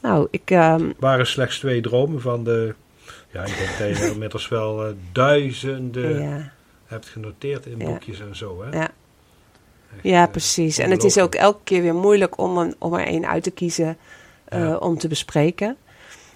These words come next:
Speaker 1: Daarom zou ik het ontzettend leuk vinden als, eh, mensen die luisteren naar, ehm, naar deze podcast,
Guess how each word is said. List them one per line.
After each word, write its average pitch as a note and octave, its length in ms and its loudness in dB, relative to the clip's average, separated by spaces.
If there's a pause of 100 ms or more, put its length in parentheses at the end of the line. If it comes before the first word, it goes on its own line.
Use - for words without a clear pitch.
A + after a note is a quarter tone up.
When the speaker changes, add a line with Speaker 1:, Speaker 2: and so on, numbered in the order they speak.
(100)
Speaker 1:
Daarom F3+ 280 4
zou D#3 180 6
ik - 60 -4
het - 120 -10
ontzettend F#3+ 520 -2
leuk D#3 260 2
vinden D3+ 520 -2
als, E3 360 -6
eh, E3+ 240 -2 (100)
mensen D#3+ 340 -4
die D3 220 0
luisteren D#3+ 540 0
naar, D3 340 -2 (180)
ehm, D3+ 500 -4 (1120)
naar D3+ 320 -4
deze C#3 260 0
podcast, C3+ 680 -6